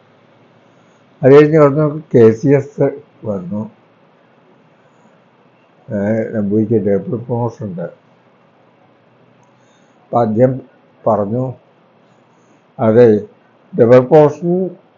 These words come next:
എടുക്കുന്നില്ലെങ്കിൽ അല്ല, ഏ,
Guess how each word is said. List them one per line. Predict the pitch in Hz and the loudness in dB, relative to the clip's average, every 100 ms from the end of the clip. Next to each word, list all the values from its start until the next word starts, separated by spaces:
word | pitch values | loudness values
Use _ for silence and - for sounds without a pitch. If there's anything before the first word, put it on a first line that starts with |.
| _ 143 | _ -4
എടുക്കുന്നില്ലെങ്കിൽ | 127 127 180 180 165 151 139 170 180 | -2 0 0 2 4 4 4 4 4
അല്ല, | 147 156 165 - - _ _ _ _ _ _ _ _ _ _ _ _ _ _ _ _ | 4 6 4 0 -12 _ _ _ _ _ _ _ _ _ _ _ _ _ _ _ _
ഏ, | - | -4